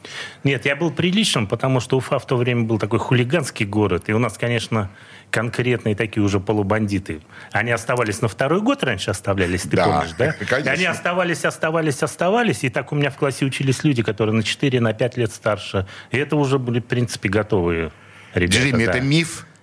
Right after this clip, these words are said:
Speaker 1: Это не, это правда.
Speaker 2: Правда? На
Speaker 1: Да.
Speaker 2: четыре года?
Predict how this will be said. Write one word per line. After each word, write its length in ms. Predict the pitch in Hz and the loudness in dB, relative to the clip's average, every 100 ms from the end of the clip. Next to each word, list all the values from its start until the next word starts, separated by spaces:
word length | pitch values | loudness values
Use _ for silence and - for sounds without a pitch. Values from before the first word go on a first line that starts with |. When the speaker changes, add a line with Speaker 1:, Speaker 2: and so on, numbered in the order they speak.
| _ - | _ -6
Speaker 1:
Это 220 | 98 95 | -4 0
не, 120 | 101 107 | 2 2
это 160 | 92 | 0
правда. 420 | - 113 160 151 139 | -2 -2 -2 -4 -2
Speaker 2:
Правда? 640 | 90 160 190 135 104 82 - | 0 0 0 0 -2 -2 -2
На 100 | 113 | 0
Speaker 1:
Да. 60 | |
Speaker 2:
четыре 440 | - 95 98 117 165 | 2 2 2 2 0
года? 580 | 117 165 156 120 95 | 2 2 2 0 -2